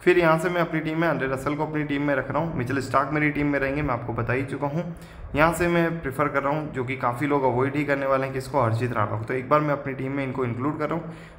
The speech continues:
टी नटराजन, भुवनेश्वर कुमार और पैट कमिंस, ठीक है। ये हमारी टीम कुछ इस तरीके से बन रही है।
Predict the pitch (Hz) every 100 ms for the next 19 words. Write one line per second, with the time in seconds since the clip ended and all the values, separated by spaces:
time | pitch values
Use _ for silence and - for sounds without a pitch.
0 | - 180 185 175 170 165 180 175 - 131
1 | 135 139 160 156 151 160 156 - 143 143
2 | 147 - - 127 123 - 110 104 - -
3 | - - - - - 170 196 180 - -
4 | - 139 170 151 143 147 147 139 135 131
5 | 123 131 127 131 139 165 - 127 120 120
6 | 110 110 107